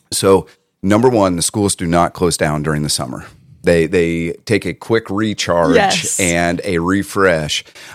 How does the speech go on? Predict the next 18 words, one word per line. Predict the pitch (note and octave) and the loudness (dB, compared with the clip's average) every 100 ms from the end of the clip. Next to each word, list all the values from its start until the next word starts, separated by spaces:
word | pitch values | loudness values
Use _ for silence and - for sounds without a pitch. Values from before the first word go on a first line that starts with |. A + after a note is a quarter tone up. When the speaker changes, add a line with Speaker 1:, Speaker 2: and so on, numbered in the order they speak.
| - | -6
Speaker 1:
Um, | D#2 D#2 D#2 D#2 | -2 0 -2 -2
but | D#2+ E2 | -2 0
again, | D#2 D#2+ | 0 -2
things | D#2+ F2 F2+ - | 0 0 0 0
do | G2 | -2
not | F2 E2+ D#2 | 0 0 -2
close | - F2+ D#2+ - | -4 -2 0 -2
down. | E2 D2+ D2+ D2 D2 - | -4 -4 -4 -8 -12 -10
Um, | D2+ D2 D2 D2 - | -6 -6 -6 -8 -10
our | E2 | -10
teachers | - F#2+ F#2+ - | -6 -4 -4 -6
get | F#2 | -6
a | |
little | F2+ F2+ | -6 -4
bit | G2 | -6
of | G2+ | -6
a | |
break. | F#2 F2 F#2 - - | -6 -4 -4 -8 -20